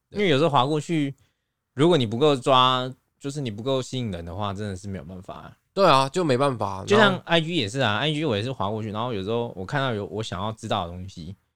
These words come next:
Speaker 2: 它
Speaker 1: 对。
Speaker 2: 一，你一看是广告。
Speaker 1: 对。
Speaker 2: 以前在很久以前的时候，刚开始的时候啊，你会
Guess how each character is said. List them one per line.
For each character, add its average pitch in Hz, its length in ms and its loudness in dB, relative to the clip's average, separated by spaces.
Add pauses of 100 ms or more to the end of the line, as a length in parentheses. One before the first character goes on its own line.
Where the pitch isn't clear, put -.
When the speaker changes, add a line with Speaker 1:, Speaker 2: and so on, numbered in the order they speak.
(300)
Speaker 2:
它 139 160 4
Speaker 1:
对。 110 120 -8 (200)
Speaker 2:
一， 117 160 -12
你 143 140 0
一 151 40 -2
看 170 200 4
是 156 100 -2
广 92 260 -2
告。 104 240 -2 (180)
Speaker 1:
对。 117 220 -2
Speaker 2:
以 143 220 -2
前 135 260 2
在 226 200 2
很 135 180 -2
久 165 160 4
以 123 120 0
前 98 240 -6
的 107 80 -6
时 104 200 -8
候， 117 320 -2 (120)
刚 147 160 -2
开 147 200 -4
始 117 120 -10
的 90 120 -6
时 92 80 -10
候 95 200 -6
啊， - 180 -12 (600)
你 123 140 -2
会 180 200 4